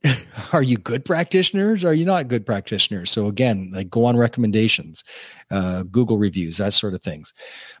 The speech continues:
But I can tell you, I have learned wonderful things because, uh, and have increased my self-awareness considerably as a direct result of equine assisted therapy. And my wife and I are at,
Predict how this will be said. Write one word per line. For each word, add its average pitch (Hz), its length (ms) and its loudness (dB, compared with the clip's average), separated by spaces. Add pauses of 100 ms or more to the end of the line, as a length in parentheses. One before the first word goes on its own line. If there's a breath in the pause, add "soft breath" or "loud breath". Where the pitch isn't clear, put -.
But 107 120 2
I 113 80 4
can 117 180 0
tell 151 220 2
you, 117 220 2 (920)
I 117 160 4
have 110 260 2 (160)
learned 113 500 2 (520)
wonderful 131 580 0
things - 540 -8 (380)
because, 110 480 0
uh, 104 320 -4 (320)
and 117 180 0
have 104 120 -2
increased 117 440 0
my 120 120 2
self-awareness 110 960 2 (480)
considerably 104 800 0 (160)
as 120 160 0
a 107 100 -2
direct 117 380 0
result 131 520 2
of 110 120 -4
equine 113 360 2
assisted 104 480 -2
therapy. 82 440 -8 (640 loud breath)
And 104 340 0
my 110 160 2
wife 135 320 4
and 127 100 4
I 107 60 4
are 104 180 2
at, 117 220 -6